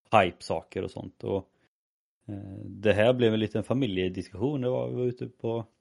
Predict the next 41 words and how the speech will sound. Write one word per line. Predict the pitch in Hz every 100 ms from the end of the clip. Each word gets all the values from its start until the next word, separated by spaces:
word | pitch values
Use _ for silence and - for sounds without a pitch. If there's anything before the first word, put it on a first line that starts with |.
| _ _
semester | - 127 110 - - 113
och | 104
så | 117 113
dök | 107 110 -
det |
upp, | 107 - 110
eh, | 107 104
notis | 107 107 113 95 -
från | 107 101 98 95 95 _ _ _ _ _ _ _ _ _ _ 107
S | - 107
L | 98
A | 92 92 92
att, | - _ 98
eh, |
ja, | 92 95 101 160 175
nu | 147
ska | 180
Pinchos | 180 160 117 131 113
börja, | 131 123 127 127
eh, | 135 131 131
Pinchos | - 120 110
i |
Skövde | 110 120 104
börja | 104 107
med | 98 -
tre | 131
D-printat | 101 - 92 - -
kött. | 196 - -
Och | 110
jag | 104 104 104 - 151 143 -
bara, | 127 - _ _ _ _ _ _ _ _ _
va? | 107 107 113 _ _ _ _ _ _ _ _ _ _ _
Jag | 123 - 104
tyckte | 98 98
det |
lät | 92 85
jättekonstigt. | 92 - - - 131
Jag | 143 120
läste | 104 - -
och | -
sen | 110 110 107